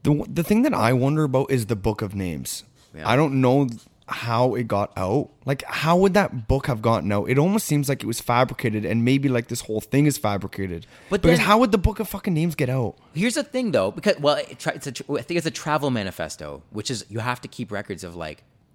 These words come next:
Speaker 2: because it's in a different country, right? And it, it ha-, was it by access by boat, or did it have a landing?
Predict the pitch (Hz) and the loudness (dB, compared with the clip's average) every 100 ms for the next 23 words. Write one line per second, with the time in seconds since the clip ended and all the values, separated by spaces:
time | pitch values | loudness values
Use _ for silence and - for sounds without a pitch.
0 | _ - 135 123 127 123 113 123 104 - | _ -10 -8 -8 -6 -6 -6 -10 -10 -10
1 | 127 - 73 80 104 80 101 - _ 95 | -10 -10 -12 -10 -10 -12 -16 -18 _ -16
2 | 92 - 98 113 123 101 98 - 90 98 | -16 -16 -14 -14 -10 -10 -10 -12 -20 -16
3 | - 131 101 82 113 127 120 113 117 107 | -16 -12 -12 -10 -14 -12 -14 -14 -16 -14
4 | 107 92 | -14 -14